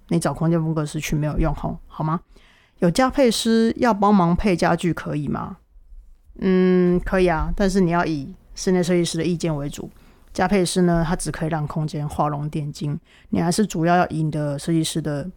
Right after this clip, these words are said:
美感为主啦，毕竟你会请室内设计师，代表你相信他嘛。下一个问题是，为什么我去家具行买家具时，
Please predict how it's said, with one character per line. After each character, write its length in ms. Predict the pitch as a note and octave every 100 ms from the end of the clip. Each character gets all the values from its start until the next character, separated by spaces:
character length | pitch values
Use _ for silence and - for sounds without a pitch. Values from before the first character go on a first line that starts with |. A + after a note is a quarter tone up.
| _ -
美 180 | D#3 D3+
感 180 | D3+ C#3+
为 140 | C#3+
主 220 | - -
啦， 160 | - D#3
毕 100 | F#3+
竟 160 | F3+ E3+
你 40 |
会 100 | F3
请 180 | - D3
室 140 | -
内 80 | E3
设 100 | E3
计 80 | E3
师， 200 | - D#3+
代 100 | E3
表 100 | D3
你 80 | C#3
相 200 | - D3+
信 160 | -
他 200 | - -
嘛。 120 | - - _ _ _ _ _
下 160 | - B3
一 20 |
个 100 | A#3+
问 80 | B3
题 80 | A#3
是， 480 | G#3+ A#3+ A#3 G3+ E3+ _ -
为 220 | - B3 F#3
什 220 | - D#3
么 100 | D#3
我 140 | D3+
去 100 | F3+
家 240 | G3+ G#3 G#3+
具 160 | A3 F#3+
行 160 | D#3+
买 200 | D#3+ D3
家 220 | C#3 F3
具 180 | F#3+ G#3
时， 400 | E3+ - C#3+ C#3+